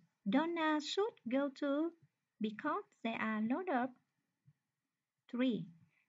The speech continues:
Đà Lạt is famous for its many waterfall and one of which is Xuân Hương Lake. Four. Is a mountainous district of Lào Cai province. And the last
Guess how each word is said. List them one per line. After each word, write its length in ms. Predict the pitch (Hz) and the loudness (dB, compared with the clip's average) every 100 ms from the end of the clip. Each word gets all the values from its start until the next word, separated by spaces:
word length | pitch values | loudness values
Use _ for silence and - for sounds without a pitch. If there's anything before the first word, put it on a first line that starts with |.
| - | -4
Đà 240 | 214 226 | 0 2
Lạt 220 | 226 226 214 - | 2 -2 -4 0
is 180 | 247 262 - | 2 2 0
famous 400 | 294 294 311 392 - - | 2 4 2 0 -6 -6
for 180 | 262 247 254 | -2 -2 0
its 300 | 381 - 247 | 0 2 6
many 460 | 254 269 254 254 | 8 8 6 4
waterfall 840 | 247 427 - 294 - 269 262 269 277 - - | 0 -2 -2 -4 -2 0 2 2 -2 -10 -2
and 420 | 247 240 254 269 - - _ _ _ _ _ | 2 6 6 6 2 -18 _ _ _ _ _
one 480 | 269 330 359 370 370 - | 0 2 0 -4 -4 0
of 180 | 247 247 - - | 0 0 -6 -4
which 160 | 370 | 0
is 580 | 269 262 269 269 - - | 4 6 6 4 0 -2
Xuân 200 | 285 277 269 | 2 2 2
Hương 360 | 262 247 247 247 | 2 6 6 6
Lake. 380 | 277 - - - _ _ _ _ _ _ _ _ _ _ _ _ | 2 -4 -16 -20 _ _ _ _ _ _ _ _ _ _ _ _
Four. 240 | - 247 170 - _ _ _ _ _ _ _ | 0 0 -2 -10 _ _ _ _ _ _ _
Is 260 | 311 339 359 - | 0 0 -2 -2
a 200 | 269 277 | 0 6
mountainous 720 | 254 285 320 320 269 269 330 - 311 | 8 8 4 2 4 6 2 -2 -2
district 460 | 330 - - 392 - | -2 -2 -4 -4 -4
of 80 | 247 247 | -6 -4
Lào 260 | 233 233 240 | -2 -2 -2
Cai 260 | - 254 254 247 | 0 2 2 0
province. 540 | 240 254 254 240 170 165 123 - - _ _ _ _ _ _ _ _ - | -2 0 2 0 0 -4 -10 -16 -20 _ _ _ _ _ _ _ _ -2
And 180 | 220 214 | -2 0
the 60 | |
last 260 | 214 330 | 0 -2